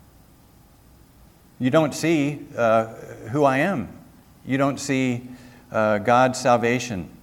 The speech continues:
They didn't heed his warning.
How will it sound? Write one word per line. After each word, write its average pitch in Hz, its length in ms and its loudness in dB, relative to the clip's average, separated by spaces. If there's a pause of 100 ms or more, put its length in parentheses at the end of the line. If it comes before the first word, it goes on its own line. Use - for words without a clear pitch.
(3000)
They 120 100 4
didn't 123 220 4
heed 135 220 4
his 123 160 2
warning. 113 460 2